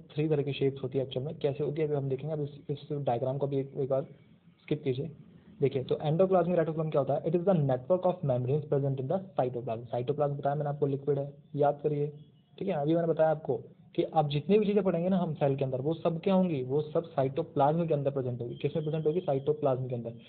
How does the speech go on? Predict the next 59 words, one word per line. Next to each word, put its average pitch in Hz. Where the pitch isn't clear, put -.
क्यों? 175
cytoplasm 143
क्या 147
है? 185
एक 180
liquid 127
है 139
जिसके 131
अंदर 135
ये 135
सब 175
चीज़ें 147
cell 135
की, 190
बाकी 135
different 139
different 135
चीज़ें 135
क्या 135
होती 127
है 123
cell 131
की 131
present 131
होती -
है, -
ठीक 170
है। 185
देखिए 135
आप, 135
अभी 143
मैं 143
ऊपर 139
भी 147
दिखा 135
देता 127
हूँ 131
आपको, 135
हमने 139
देखा 135
था 143
cytoplasm, 131
ये 143
देखिए 123
यहाँ 113
पे। -
तो 143
it 139
is 143
the, 147
मैंने 147
आपको 139
बताया, 160
अ, 139
साइटोप्लाज्म 135
क्या 139
होता 151
है, 92
एक 92